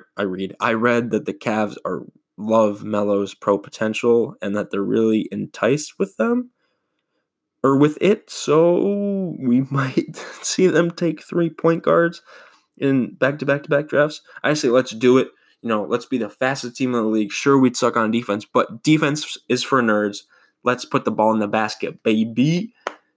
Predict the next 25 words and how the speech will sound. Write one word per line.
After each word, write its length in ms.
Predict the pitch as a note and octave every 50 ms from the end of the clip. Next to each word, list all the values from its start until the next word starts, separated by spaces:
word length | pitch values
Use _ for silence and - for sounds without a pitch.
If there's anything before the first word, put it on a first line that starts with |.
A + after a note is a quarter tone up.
| - - -
And, 760 | - - - - D3 B2+ B2+ C3 C#3 C#3+ B2 C3+ A#2+ B2 A2
uh, 320 | A#2 A2+ A2 A2 G#2+ G#2 - - - - - -
second 260 | - - C#3+ C#3 C3
question 420 | C3 - B2 B2 - - A#2+ A#2 A2
from 600 | - - A#2 A2 A2 G#2+ G#2+ G#2 G2+ F#2+ - _ _ _ _ _ _ _ _ -
Zero 180 | A#2 A#2+ A2+ A2
Tar-, 260 | - - A#2 - - - _ _ - -
Dark 280 | - A2 G#2 G2+ -
twenty-three 560 | - - A2+ G#2 G#2 G#2 - A#2+ A#2 A#2 A2+
is, 120 | G#2+ G#2 -
who 140 | A#2+ A#2 A2+
should 140 | - A2
we 100 | G#2+ G#2
trade? 360 | G#2 - C3 B2+ B2+ C3+ C3+ C3+ _ _ - _ _ _ - _ _ _ _ -
You 100 | - G2+
know, 200 | G2 G2 F#2+ -
I, 260 | - - A2 G#2+ - - _ _ _ -
the 100 | A2+ A2
two 320 | - - C3+ C3 B2 B2
that 120 | A2+ A2+ G#2
I 140 | G2+ G#2+ G#2+
say 340 | - - G#2+ G#2 G#2 G2+
are 220 | - - G2+ G2+ G2
Brandon 320 | G2 G#2 G#2 G2+ G2 G2
Knight 260 | G2 F#2+ G2 F#2+ -